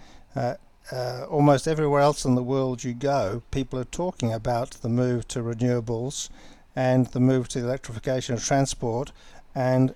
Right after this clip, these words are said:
everybody's on that journey. Um, you come back here and it's, we're still having conversations about coal. And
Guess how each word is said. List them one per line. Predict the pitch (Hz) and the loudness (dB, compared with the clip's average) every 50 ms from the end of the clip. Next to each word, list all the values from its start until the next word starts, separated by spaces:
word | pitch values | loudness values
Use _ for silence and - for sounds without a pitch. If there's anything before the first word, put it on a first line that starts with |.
| - | 0
everybody's | - 151 147 151 143 127 143 143 139 131 131 | 0 2 2 2 2 2 2 2 2 2 4
on | 151 143 139 | 6 6 6
that | 139 135 143 | 6 4 0
journey. | 127 135 143 151 160 143 101 - 98 - - - - - - - - - - - 123 | 0 2 4 6 6 4 4 2 -6 -14 -16 -20 -20 -20 -20 -20 -20 -20 -10 -4 -2
Um, | 123 123 123 123 123 117 135 - - - | 0 0 2 2 0 0 -2 -4 -6 -8
you | - 131 | -8 -4
come | - - 156 147 135 | 2 4 6 6 6
back | 127 131 135 - | 4 2 0 -2
here | - 170 190 180 | -2 0 2 2
and | 139 120 123 | 4 4 2
it's, | 139 139 - - - | 0 -2 -6 -12 -8
we're | 262 143 120 | -6 -6 -4
still | - - 147 | -4 -4 -2
having | 127 131 131 131 127 | 0 4 4 4 4
conversations | - 151 139 131 127 - 139 135 120 - - 131 120 | 4 2 2 2 0 -2 -4 -4 -2 -2 -2 -4 -2
about | 113 131 123 127 - | -4 -6 -6 -6 -8
coal. | - - 151 131 107 87 - - - - - - - - _ - | -6 -2 -2 -2 -2 -4 -8 -14 -20 -18 -18 -18 -18 -18 _ 0
And | 147 135 139 139 | 2 4 4 4